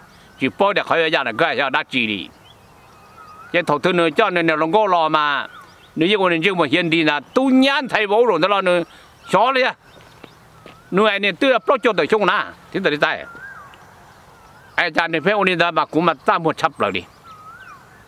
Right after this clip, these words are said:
Cũng cho nhau tu cho thầy cho bố trẻ thế này ơ. Cũng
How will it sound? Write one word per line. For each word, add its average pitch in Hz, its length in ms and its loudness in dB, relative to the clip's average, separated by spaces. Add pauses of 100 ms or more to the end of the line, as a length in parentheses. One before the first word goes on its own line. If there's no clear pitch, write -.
(140)
Cũng 156 140 -2
cho 170 100 0
nhau 160 160 -2
tu 190 200 0
cho 170 160 0
thầy 135 140 -2
cho 151 220 0
bố 151 180 0
trẻ 135 220 0
thế 127 100 0
này 135 120 2
ơ. 139 360 0 (1200)
Cũng 151 160 2